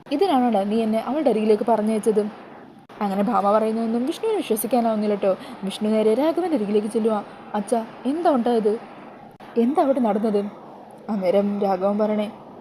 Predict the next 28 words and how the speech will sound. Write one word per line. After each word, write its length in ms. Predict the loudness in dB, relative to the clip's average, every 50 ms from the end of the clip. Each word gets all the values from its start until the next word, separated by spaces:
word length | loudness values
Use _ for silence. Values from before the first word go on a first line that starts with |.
| -6 -2
"നിൻ്റെ 200 | 0 2 2 2
അമ്മയോട് 280 | 0 0 0 0 2 2
ചോദിക്ക്, 340 | 4 4 2 2 0 -4 -6 -6 -10 -18 -10 -4 -2
അവളാ 240 | 0 2 4 4 4
എല്ലാം 320 | 2 2 2 2 0 2
കൊളവാക്കിയത്." 520 | 2 2 2 2 2 2 2 2 2 0 -2 -6 -10 -16 -18 -20 -20 -20 -20 -20 -20 -20 -20 -20 -20 -20 -20 -12 -6 -2
ഈ 80 | -2 -2
സമയം 340 | 0 0 0 0 2 2
ഭാമ 260 | 2 2 2 0 0 0
വന്ന് 180 | 0 0 -2
വിഷ്ണുവിനോട് 400 | -2 -4 -2 0 2 2 4 4
പറയണേ, 320 | 4 4 4 2 0 -2 -4 -8 -12 -16 -8 -4 0
"എടാ, 120 | 0 0
നിനക്കിപ്പോൾ 400 | 0 0 -2 -2 -2 -2 -4 -4
സമാധാനമായല്ലോ. 760 | -4 -2 -2 0 0 2 2 2 2 2 2 2 2 0 0 -2 -4 -10 -18 -12 -6 -4
അമ്മയെ 220 | -2 0 0 0
നാണം 400 | 0 0 0 0 0 2 2 4
കെടുത്തി 180 | 2 2 2 -2
വിട്ടിട്ട് 300 | -4 -4 -4 -4 -4 -4 -4 -4
നിനക്കിപ്പോൾ 280 | -4 -4 -4 -4 -4 -2
സമാധാനമായില്ലേ? 680 | -2 -2 -2 -2 -2 0 0 0 0 0 0 0 -2 -4 -6 -10 -18 -20 -16 -8 -4
നിൻ്റെ 180 | 0 0 0 2
സങ്കടം 400 | 2 0 0 0 0 0 0 0
കണ്ടിട്ട് 220 | 0 0 0 0 -4 -6 -4
അവളെ 240 | -2 0 2 4
ഞാൻ 120 | 4 4 2
വിളിക്കാൻ 300 | 0 0 0 0 2 2
പോയത്, 240 | 2 2 0 0